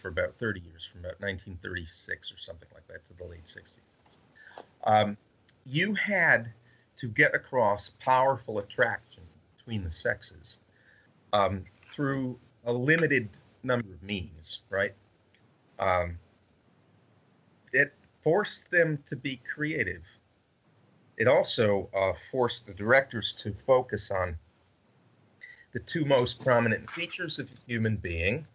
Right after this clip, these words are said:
especially in black and white movies, where you are not going to be distracted by color, right? You have to focus on the human face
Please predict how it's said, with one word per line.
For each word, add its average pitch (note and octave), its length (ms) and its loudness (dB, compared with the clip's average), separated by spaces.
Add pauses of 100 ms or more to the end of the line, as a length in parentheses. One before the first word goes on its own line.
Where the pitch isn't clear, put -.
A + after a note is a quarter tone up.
(600)
especially G3+ 460 2
in C#3+ 120 0
black A2+ 260 4
and G2 140 -2
white G2+ 260 -2
movies, G2+ 500 -10 (240)
where G2 200 2
you F#2+ 200 0
are F#2 140 2
not A2 300 0
going A2+ 160 0
to G2 60 -8
be F#2 320 -4 (220)
distracted G#2 580 2
by F2+ 100 -6
color, F#2 500 -4
right? C3+ 160 -2 (480)
You A#2+ 80 4
have A#2+ 140 4
to A#2 80 -4
focus - 440 0
on G#2 120 2
the F#2+ 60 -6
human F#2+ 320 -6
face - 560 -2